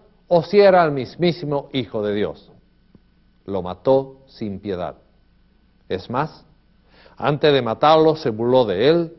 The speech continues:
lo azotó, lo cargó con sufrimientos y dolores indescriptibles, lo arrancó de la presencia de Dios y lo mostró desvergonzadamente al mundo,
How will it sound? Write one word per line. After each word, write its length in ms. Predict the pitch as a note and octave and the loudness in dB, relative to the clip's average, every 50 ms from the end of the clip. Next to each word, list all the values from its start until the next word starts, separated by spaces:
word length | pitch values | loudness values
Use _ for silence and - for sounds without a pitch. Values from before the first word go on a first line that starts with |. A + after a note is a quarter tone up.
| _ _ _ _ | _ _ _ _
lo 140 | - C3 B2 | -2 0 0
azotó, 680 | A#2+ - - E2+ - - - E3 E3 E3 D#3+ - - _ _ _ _ _ - | 0 -2 -6 -16 -6 0 4 4 4 4 0 -6 -14 _ _ _ _ _ -8
lo 120 | A#2+ B2 | -6 -4
cargó 380 | - C3+ C3 C3 C3 E3+ F#3+ F#3 | 0 0 0 4 4 4 4 4
con 160 | G#3 F#3+ E3 | 4 2 2
sufrimientos 920 | - - D#3+ C3+ - C#3 B2+ B2 C3 D3+ F3 G3 G#3 G3 G#3+ G#3+ G3 G3+ G3 | 0 -4 -6 -6 -6 -6 -6 -4 -2 0 0 0 0 0 0 0 0 -2 -4
y 60 | E3+ B2 | -4 -2
dolores 500 | A2+ A2+ C3+ D#3 F3+ F#3 F#3 E3 - E3 | 0 2 4 4 6 4 4 0 -4 -6
indescriptibles, 1040 | D3 B2+ B2 A2+ - - G#2+ G2 F#2 - - F#3+ F#3 F#3 F3+ G3+ G3+ G3 G3 - - _ _ _ _ _ _ - | -8 -6 -8 -8 -10 -10 -12 -12 -12 -6 -2 0 0 2 2 2 2 0 -2 -6 -16 _ _ _ _ _ _ -2
lo 140 | C3 C#3+ | 0 2
arrancó 800 | C#3+ D3+ C#3 C#3 C3+ B2+ A#2+ A2 G#2+ - _ - F3 F#3 G#3 A3 | 4 4 2 2 0 -2 -4 -6 -10 -14 _ -2 2 4 4 6
de 80 | A3 G3 | 6 6
la 140 | F3 D#3 | 4 2
presencia 560 | C#3 C#3+ C#3 A#2 C#3 C#3+ C3+ C3+ B2+ C#3+ B2+ A2 | 0 -2 -4 -4 -6 -8 -8 -6 -6 -6 -6 -4
de 140 | G#2+ G#2+ | -4 -4
Dios 380 | A2 C#3+ F#3 A3 A#3 A3 - - - _ _ _ _ _ _ _ _ _ _ | 0 2 4 4 2 2 -2 -12 -20 _ _ _ _ _ _ _ _ _ _
y 180 | - G#3 G#3+ G3+ | 0 2 4 4
lo 140 | F#3 E3+ D3+ | 6 4 4
mostró 500 | C#3+ C3 A#2+ - - - F#3 F#3+ G3 F#3 | 2 -2 -4 -6 -4 2 4 4 6 6
desvergonzadamente 1200 | F3+ D#3+ A#2+ B2 B2 B2 A#2 G2+ A#2 A2+ A2+ - - G#3 G#3 G3+ F#3+ F3 E3 E3 D#3+ D3+ C#3 D3 | 4 2 0 -2 -4 -4 -4 -6 -8 -10 -10 -6 0 2 2 4 4 2 0 -2 -4 -4 -2 -2
al 120 | B2 A#2 C3 | -2 -2 -2
mundo, 500 | D3 E3 E3 D#3 C#3+ D3 C#3 - - | -2 -2 -2 -2 -2 -4 -4 -4 -8